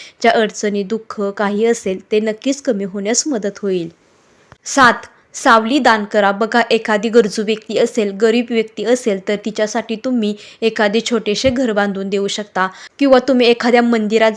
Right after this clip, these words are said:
जाऊन एखाद्या मंदिरासाठी देणगी दान करू शकता. असे केल्याने नक्कीच तुम्हाला तुमच्या आयुष्यातील जे दुःख, अडचणी आहे ते कमी होण्यास मदत होईल.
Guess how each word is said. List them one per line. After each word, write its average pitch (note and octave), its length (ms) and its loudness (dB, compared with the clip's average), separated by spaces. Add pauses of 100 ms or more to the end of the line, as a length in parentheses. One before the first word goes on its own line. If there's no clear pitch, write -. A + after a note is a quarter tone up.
जाऊन A3 260 2 (140)
एखाद्या A3+ 340 0
मंदिरासाठी G#3+ 840 -2 (220)
देणगी G#3+ 440 0
दान G#3 200 0
करू F#3+ 200 -8
शकता. F#3+ 400 -6 (340)
असे A3 240 -4
केल्याने A3 640 0 (220)
नक्कीच A3+ 480 -4
तुम्हाला G#3 300 -2
तुमच्या G#3 380 -6
आयुष्यातील G#3 600 -4
जे G#3 140 0
दुःख, G#3+ 400 -8 (140)
अडचणी G#3+ 440 -4
आहे G3 300 -2
ते G#3+ 180 -6
कमी G#3 300 -4
होण्यास A#3+ 440 -2
मदत G3+ 420 -4
होईल. F#3+ 200 -2